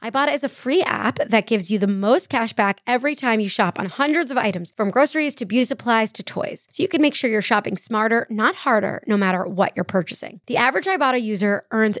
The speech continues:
two hundred and fifty-six dollars per year. That could cover the cost of a spring wardrobe refresh, new warm weather bedding, or a flight for that summer getaway.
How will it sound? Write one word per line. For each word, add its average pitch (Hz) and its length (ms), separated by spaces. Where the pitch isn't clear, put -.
two 294 260
hundred 285 340
and 254 100
fifty-six 240 840
dollars - 360
per - 180
year. - 380
That 285 160
could - 140
cover 302 200
the 285 60
cost 247 300
of 202 80
a - 20
spring 262 420
wardrobe 233 540
refresh, - 560
new 226 260
warm 277 240
weather 247 220
bedding, 233 360
or 254 60
a 269 80
flight 277 420
for 240 120
that - 200
summer 233 240
getaway. 180 380